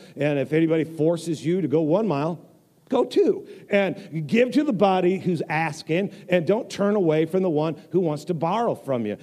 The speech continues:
And, and you've heard it said, "Love your, your neighbor, but hate your enemy." But I'm telling you, love your enemies and pray for those who persecute you, that you might be the children of your Father in heaven. He, and he causes the sun to rise on the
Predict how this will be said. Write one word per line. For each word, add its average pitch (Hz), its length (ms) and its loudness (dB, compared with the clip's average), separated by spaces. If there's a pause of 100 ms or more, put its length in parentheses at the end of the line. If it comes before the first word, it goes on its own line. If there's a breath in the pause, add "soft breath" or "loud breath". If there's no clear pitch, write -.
(140)
And, 160 240 0
and 160 240 -2
you've 226 160 0
heard 175 220 2
it 170 60 -6
said, 170 220 0
"Love 214 720 2 (120)
your, 190 300 2 (180 loud breath)
your 175 160 2
neighbor, 190 340 2
but 160 300 -6
hate 208 320 -2
your 214 160 0
enemy." 208 520 0
But 139 140 -2
I'm 175 240 0
telling 123 340 -2
you, 151 120 -2 (180 loud breath)
love 165 300 0
your 175 120 4
enemies 185 380 0
and 180 160 0
pray 214 320 0
for 175 220 -2
those 113 320 -2 (140 loud breath)
who 131 120 -2
persecute 107 600 -8
you, 78 120 -14 (220 loud breath)
that 180 160 0
you 190 140 2
might 185 240 2
be 180 100 2
the 160 100 2
children 185 720 -2
of 151 200 2
your 156 100 2
Father 180 440 0
in 147 80 0
heaven. 180 320 0 (220 loud breath)
He, 185 120 2
and 147 120 -4
he 220 140 -4
causes 160 400 -2
the 139 80 -4
sun 190 500 -2 (160 loud breath)
to 151 240 0 (140)
rise 170 420 2
on 160 160 2
the 131 220 -2